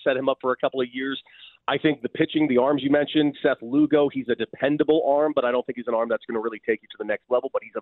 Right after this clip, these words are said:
very dependable innings-eating arm. I think this is a team that really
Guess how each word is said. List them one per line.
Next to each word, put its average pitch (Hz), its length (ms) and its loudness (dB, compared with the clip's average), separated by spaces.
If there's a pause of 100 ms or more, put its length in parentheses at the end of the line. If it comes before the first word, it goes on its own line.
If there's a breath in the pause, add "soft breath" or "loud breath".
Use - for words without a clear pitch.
very 117 240 -2
dependable 131 500 -4 (360 loud breath)
innings-eating 135 920 0 (100)
arm. 90 320 -2 (380 loud breath)
I 139 80 0
think 190 180 0
this 208 120 2
is 190 120 -4
a 190 60 4
team 190 300 0
that 165 140 2
really 160 380 0